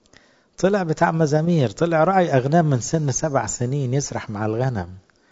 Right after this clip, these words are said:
طلع ينام معاهم وعايش معاهم و-، وهو سقفه سما. فطبيعي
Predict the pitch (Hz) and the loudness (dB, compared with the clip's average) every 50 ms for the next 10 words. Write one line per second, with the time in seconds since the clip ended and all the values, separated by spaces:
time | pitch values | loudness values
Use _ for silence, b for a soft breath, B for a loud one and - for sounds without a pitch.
0 | b b b b b b b b b b _ _ _ - - 175 190 202 190 175 | b b b b b b b b b b _ _ _ 2 4 4 4 4 4 4
1 | 165 156 165 175 180 170 147 123 117 131 143 151 147 127 131 127 120 117 113 110 | 4 4 4 4 4 4 2 2 2 2 2 2 2 2 2 0 2 0 -2 0
2 | 131 139 135 127 - - - 110 107 104 113 131 107 - 117 113 107 107 113 104 | 0 0 0 -2 -2 -6 -10 -6 -4 0 0 0 0 -2 -6 -8 -8 -8 -8 -8
3 | 110 110 107 - b b b b b b b b _ - 123 143 180 190 180 170 | -8 -10 -12 -16 b b b b b b b b _ -2 2 4 4 6 6 6
4 | 151 147 139 123 - - 170 175 - - - 143 123 - 147 143 131 120 107 95 | 4 4 2 0 0 2 0 0 0 -2 -2 -2 2 4 2 2 2 0 -2 -4
5 | - - _ _ _ _ _ _ _ _ b b b b b b b b _ _ | -6 -14 _ _ _ _ _ _ _ _ b b b b b b b b _ _
6 | - 139 135 - 151 151 151 196 208 175 151 151 139 | -6 -4 0 2 2 2 4 2 2 2 2 0 -2